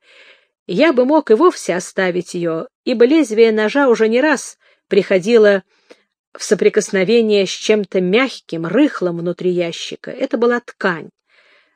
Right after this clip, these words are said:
Я мог бы бросить работу, но какое-то любопытство заставляло меня механически продолжать ее, то любопытство — которое трудно удовлетворить, пока полностью не дойдешь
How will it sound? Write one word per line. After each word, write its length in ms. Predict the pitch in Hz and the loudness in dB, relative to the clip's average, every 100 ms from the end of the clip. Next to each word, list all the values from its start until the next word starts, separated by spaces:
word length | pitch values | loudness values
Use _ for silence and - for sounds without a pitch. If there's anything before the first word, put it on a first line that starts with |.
| _ - | _ 0
Я 200 | 247 277 | 2 2
мог 180 | 269 | 2
бы 120 | 226 240 | 2 2
бросить 460 | 294 320 - 180 | 4 2 0 -4
работу, 680 | 175 170 170 160 - 76 - _ _ _ - | -4 -4 -4 -8 -12 -16 -18 _ _ _ -4
но 160 | 226 | 0
какое-то 400 | 247 254 285 285 | 0 2 2 2
любопытство 1200 | 254 233 262 - _ 330 302 - - - 147 135 - _ _ _ - | 0 2 0 0 _ 2 2 -2 -14 -12 -12 -14 -16 _ _ _ -4
заставляло 720 | 220 220 - 233 240 302 254 | 0 0 0 2 4 2 2
меня 260 | 247 254 | 0 0
механически 920 | 247 247 - 240 254 339 - 294 - 285 | 0 -2 2 0 2 0 0 -6 -4 -4
продолжать 800 | - 262 247 226 180 170 151 143 | 0 0 0 -2 -4 -6 -8 -10
ее, 280 | 143 143 - _ _ _ | -8 -8 -8 _ _ _
то 160 | 240 320 | 4 4
любопытство — 1000 | 285 190 202 - 185 - - - - - _ _ _ _ _ _ _ | 2 0 -4 -4 -6 -6 -14 -18 -18 -20 _ _ _ _ _ _ _
которое 380 | - 190 214 214 | -4 2 4 4
трудно 560 | - 240 330 233 226 - | 2 2 2 2 -2 0
удовлетворить, 880 | 202 180 175 170 175 180 277 311 - | 0 0 -2 -6 -4 -2 0 -2 -6
пока 300 | 175 180 175 - | -8 -8 -10 0
полностью 580 | 320 320 285 - - 233 | 2 2 -2 -6 -6 -4
не 120 | 190 | -2
дойдешь 540 | 160 160 180 208 - | -2 -2 0 0 -2